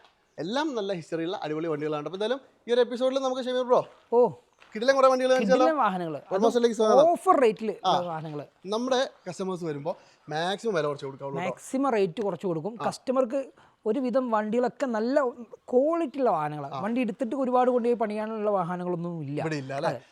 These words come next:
Speaker 1: ഓക്കെ. അപ്പോൾ എന്തായാലും ഇതൊക്കെ നിങ്ങളെ കാണിക്കാനുള്ള വണ്ടികളാണ്. നോക്കിക്കോളൂ.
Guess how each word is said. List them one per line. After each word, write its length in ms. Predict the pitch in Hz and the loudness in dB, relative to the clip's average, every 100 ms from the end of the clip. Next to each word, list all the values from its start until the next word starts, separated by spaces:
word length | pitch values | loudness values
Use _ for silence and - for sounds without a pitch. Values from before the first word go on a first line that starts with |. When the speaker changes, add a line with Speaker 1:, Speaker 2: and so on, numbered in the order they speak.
| _ | _
Speaker 1:
ഓക്കെ. 140 | 139 143 | -12 -10
അപ്പോൾ 120 | 160 | -6
എന്തായാലും 340 | 208 208 214 269 _ _ _ 190 | -4 -2 -4 -8 _ _ _ -8
ഇതൊക്കെ 300 | 254 262 302 | -8 -6 -4
നിങ്ങളെ 220 | 262 262 | -2 -2
കാണിക്കാനുള്ള 440 | 214 214 226 220 | -2 -2 -2 0
വണ്ടികളാണ്. 480 | 202 185 180 185 208 | 0 0 0 0 0
നോക്കിക്കോളൂ. 540 | 180 220 185 160 226 | 0 0 0 0 0